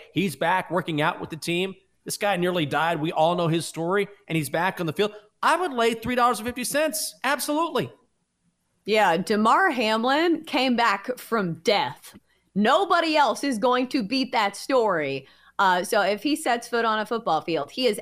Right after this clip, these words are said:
Speaker 2: absolutely wrapped this war-, award all the way up. And it sucks for guys like Tua Tagovailoa because Tua had his
Speaker 1: Mm-hmm.
Speaker 2: own brush,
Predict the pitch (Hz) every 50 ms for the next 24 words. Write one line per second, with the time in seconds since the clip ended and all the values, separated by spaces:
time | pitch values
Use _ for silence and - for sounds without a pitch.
0 | - - 196 202 202 202 - - 202 170 135 185 190 180 170 - - _ _ -
1 | 175 175 196 185 175 175 - - 196 175 - - - 185 180 170 160 156 - -
2 | 185 180 175 180 175 160 156 151 151 160 160 _ _ _ _ _ _ - 233 302
3 | 311 294 262 208 196 196 170 165 156 156 147 143 143 135 131 127 120 131 - -
4 | 208 233 254 254 247 - 370 381 427 415 - 349 277 240 220 208 226 262 226 220
5 | 190 170 196 - 226 208 202 196 - 214 185 185 196 185 190 151 151 147 143 151
6 | 156 180 202 226 269 - 349 311 302 - - 254 233 427 523 240 180 170 170 190
7 | 196 196 202 226 240 277 294 226 - 196 196 175 151 165 - - -